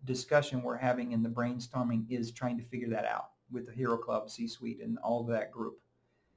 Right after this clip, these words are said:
Um, those that figure out the new normal build empires. Those that don't figure out the new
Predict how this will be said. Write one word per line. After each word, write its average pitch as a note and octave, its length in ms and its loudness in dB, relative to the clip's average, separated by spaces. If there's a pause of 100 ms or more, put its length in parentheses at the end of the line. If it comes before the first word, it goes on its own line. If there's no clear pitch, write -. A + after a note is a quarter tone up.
(380)
Um, B2+ 380 6
those D#3 240 10
that F#3+ 160 4
figure D#3 240 4
out C#3+ 180 8
the B2+ 60 2
new B2+ 160 4
normal C3+ 480 4
build A#2+ 340 0
empires. A#2 580 -2
Those B2+ 220 2
that B2+ 140 -4
don't B2+ 220 0
figure C3 220 2
out B2 140 2
the B2 60 -6
new A#2+ 340 -2